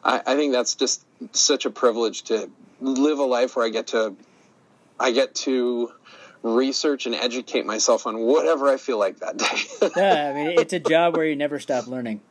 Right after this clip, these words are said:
Speaker 2: kind of.
Speaker 1: Yeah, yeah,
Speaker 2: Um, yeah,
Speaker 1: not at
Speaker 2: just
Speaker 1: all. And it's, it's fantastic.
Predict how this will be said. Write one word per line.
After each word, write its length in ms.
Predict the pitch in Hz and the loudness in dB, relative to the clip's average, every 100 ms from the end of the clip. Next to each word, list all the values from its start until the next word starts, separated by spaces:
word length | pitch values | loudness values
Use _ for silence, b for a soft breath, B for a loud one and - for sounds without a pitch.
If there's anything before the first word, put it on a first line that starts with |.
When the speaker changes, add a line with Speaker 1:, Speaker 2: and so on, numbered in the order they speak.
| _ - | _ -8
Speaker 2:
kind 200 | 123 110 | -4 -4
of. 120 | 101 _ _ _ | -6 _ _ _
Speaker 1:
Yeah, 380 | 135 147 127 98 - _ - | 2 2 2 -4 -12 _ -2
yeah, 300 | 127 113 98 | 0 0 -2
Speaker 2:
Um, 100 | 104 156 | -10 -8
yeah, 120 | 135 | 0
Speaker 1:
not 180 | 131 143 | 2 2
at 60 | |
Speaker 2:
just 80 | 120 | 0
Speaker 1:
all. 340 | 113 110 87 - B B B B | 0 -2 -4 -12 B B B B
And 380 | - 120 113 - | -4 -2 -2 -4
it's, 340 | - 110 - - | -4 -2 -2 -2
it's 160 | 123 - | -2 0
fantastic. 760 | 120 110 - 98 - 98 - | -2 -2 -4 -4 -2 -2 -2